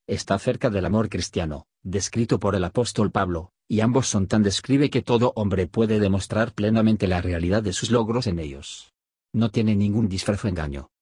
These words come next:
No puede estar de acuerdo con esas gestiones el mundo con de sabios, que son astutos y astuto, pero es sincero y abierto, y constante,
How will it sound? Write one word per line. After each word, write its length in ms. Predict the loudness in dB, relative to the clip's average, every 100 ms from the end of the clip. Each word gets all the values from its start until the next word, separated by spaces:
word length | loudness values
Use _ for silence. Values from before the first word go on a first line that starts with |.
| _ _ -4
No 200 | 2 2
puede 260 | 4 4 4
estar 240 | 0 -2
de 60 | -2
acuerdo 340 | 0 0 0
con 180 | 0 -2
esas 240 | -4 -6
gestiones 500 | -6 -8 -2 -2 0
el 120 | 0 0
mundo 280 | 2 0
con 200 | 0 0
de 100 | 0
sabios, 640 | 0 -2 -2 -6 -8 -10 -14 _
que 140 | -6 -2
son 180 | 0 -2
astutos 520 | -2 -6 -4 -4 -2
y 40 |
astuto, 580 | -2 -2 -6 -4 -8 -12 _ 0
pero 200 | 4 4
es 80 |
sincero 500 | 2 -6 -4 0 2
y 140 | 2 0
abierto, 500 | -2 -4 -8 -20 _ _ -2
y 120 | 0
constante, 640 | 0 -4 -2 -2 -4 -12